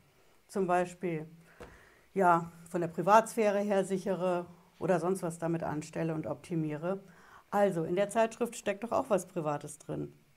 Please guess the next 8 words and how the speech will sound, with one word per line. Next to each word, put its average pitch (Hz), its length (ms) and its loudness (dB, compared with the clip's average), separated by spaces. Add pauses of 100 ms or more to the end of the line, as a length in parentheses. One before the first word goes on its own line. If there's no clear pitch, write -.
Hm? 220 260 -8 (1040)
Ich - 120 -4
als 185 200 0
Steueranwältin 240 760 2
sehe 196 100 0
das 196 160 -2
natürlich 190 380 -4
anders. 156 480 -6